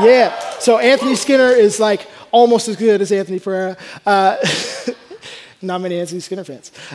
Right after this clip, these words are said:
Uh, so, uh, he wrote a song that is, you know,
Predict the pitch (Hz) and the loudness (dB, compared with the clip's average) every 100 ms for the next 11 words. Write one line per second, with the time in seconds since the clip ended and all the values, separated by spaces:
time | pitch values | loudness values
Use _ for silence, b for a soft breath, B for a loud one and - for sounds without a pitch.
0 | - 208 214 214 247 233 214 - 139 127 | 0 0 0 0 2 4 4 0 -10 -20
1 | B B _ _ _ 208 202 196 494 453 | B B _ _ _ 2 4 2 -2 -6
2 | 147 262 269 294 247 - - 269 277 247 | 0 0 4 2 2 0 0 2 2 2
3 | 214 233 349 208 214 220 196 - 226 220 | 0 -6 -4 0 0 0 -2 -6 -8 -6
4 | 175 | -6